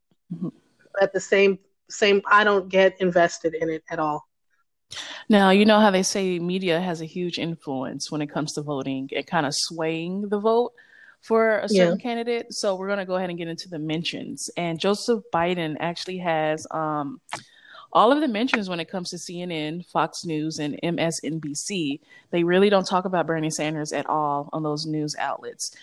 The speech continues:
Speaker 1: So that could be a reason why a lot of people don't know about Bernie Sanders or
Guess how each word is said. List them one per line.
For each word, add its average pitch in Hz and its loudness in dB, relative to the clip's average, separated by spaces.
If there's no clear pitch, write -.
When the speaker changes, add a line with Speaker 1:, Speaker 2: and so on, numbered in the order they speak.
Speaker 1:
So 226 4
that 240 4
could 277 -2
be 302 0
a 302 0
reason 240 -2
why 196 2
a 196 2
lot 180 0
of 190 -8
people 196 -16
don't 190 -6
know 262 -4
about 254 -4
Bernie 254 -2
Sanders 262 -6
or 180 -2